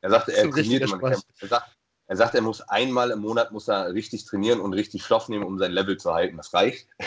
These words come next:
Speaker 1: <laughs>
Speaker 2: Das ist ein Ficker.
Speaker 1: Und ich glaub ihm das auch, das ist bei dem auch so. Ähm, und danach haben wir noch, äh, über eine Stunde Podcast, ähm,
Speaker 2: Mhm.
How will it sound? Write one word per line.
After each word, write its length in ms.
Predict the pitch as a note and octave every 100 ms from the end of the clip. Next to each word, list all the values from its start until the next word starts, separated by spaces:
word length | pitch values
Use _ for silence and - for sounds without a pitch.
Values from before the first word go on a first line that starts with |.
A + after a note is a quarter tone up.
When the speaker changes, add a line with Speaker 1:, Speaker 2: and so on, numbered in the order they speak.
| -
Speaker 1:
<laughs> 400 | E3 - - - - - - - _ _ _ _ - E3 - -
Speaker 2:
Das 120 | -
ist 200 | F3 - A#2+
ein 140 | B2+
Ficker. 400 | - C#3+ - G2+ - - _ _ _ - -
Speaker 1:
Und 140 | C#3 C#3
ich 100 | A2
glaub 240 | B2+ D#3+
ihm 80 | B2
das 160 | G2 -
auch, 200 | G2+ -
das 160 | G#2
ist 100 | B2 -
bei 80 |
dem 200 | E2+ E2
auch 100 | E2+
so. 300 | - G#2+ - - - - - _ -
Ähm, 360 | F#2 F2+ F#2 -
und 100 | G#2+
danach 220 | A#2+ B2+
haben 140 | C3
wir 120 | B2 A2+
noch, 340 | A2+ A2 - G2+
äh, 240 | G#2 G#2
über 180 | A#2+ B2+
eine 80 | A#2
Stunde 320 | - A2 G#2+
Podcast, 600 | C3 C#3 - D3 D3+ - _ _ - -
ähm, 320 | A2 A2
Speaker 2:
Mhm. 120 | A2+